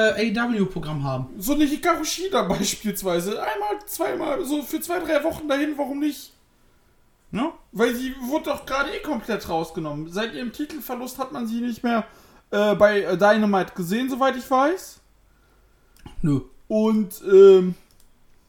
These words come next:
Speaker 2: sie hatte jetzt, ich guck mal, sie hatte seit dem Verlust, äh, fünf,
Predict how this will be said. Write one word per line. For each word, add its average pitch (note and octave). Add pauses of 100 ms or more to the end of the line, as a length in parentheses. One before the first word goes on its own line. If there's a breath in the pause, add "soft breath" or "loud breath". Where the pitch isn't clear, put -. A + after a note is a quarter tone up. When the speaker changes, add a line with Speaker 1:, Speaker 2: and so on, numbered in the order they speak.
(140)
Speaker 2:
sie D#3+
hatte G3
jetzt, F3
ich -
guck -
mal, D#3+
sie D#3+
hatte G3
seit G#3
dem G3+
Verlust, -
äh, G#3+ (880)
fünf, -